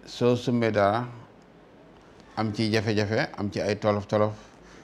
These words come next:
ni nga ko yaakaaree demewul noonu, takkal sa ndigg nga defaraat ko, Yàlla mën na ci def xéewal bu yaatu. Wa ma zalika ala Allahi bi aziz. Eh, ñu bàyyi ci xel bu baax.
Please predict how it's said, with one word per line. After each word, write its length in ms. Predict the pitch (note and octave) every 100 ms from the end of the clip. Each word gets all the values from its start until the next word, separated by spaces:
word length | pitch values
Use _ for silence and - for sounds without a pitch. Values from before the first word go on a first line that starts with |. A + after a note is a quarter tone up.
| - A2+
ni 100 | G#2
nga 80 | G2+
ko 60 |
yaakaaree 600 | A2 G#2+ G#2+ G#2+ G2 G2 F2
demewul 360 | F#2+ G2 G2+
noonu, 380 | G#2 G#2 G#2+ G#3+ - - - - - -
takkal 260 | G#2 G2+ A2
sa 140 | A2
ndigg 260 | G#2 G2 G#2+
nga 140 | G2+
defaraat 420 | F#2+ G2+ G2 F#2 -
ko, 240 | A#2+ A#2+ F#2
Yàlla 220 | - F2
mën 180 | F2+ F2+
na 80 | F2+
ci 100 | G2
def 160 | F#2+ G2
xéewal 260 | B2+ A#2+ A#2
bu 120 | G#2
yaatu. 440 | F#2+ F#2+ F#2+ G2+ D3+ - - - - - - -
Wa 120 | F2+
ma 200 | G2 G#2
zalika 420 | F#2+ F#2 F2 F2+
ala 120 | E2+ F2
Allahi 360 | E2 E2 D#2+
bi 100 | D2+
aziz. 580 | D#2 D2 D2 C#2+ G#2 - - - - - - - - - - - - - - -
Eh, 400 | G#2+ G2 G2+ G2 G#2
ñu 120 | G#2
bàyyi 280 | F#2 F#2 F#2
ci 100 | G2
xel 200 | F#2+ E2
bu 200 | D#2+ D#2+
baax. 200 | E2 E2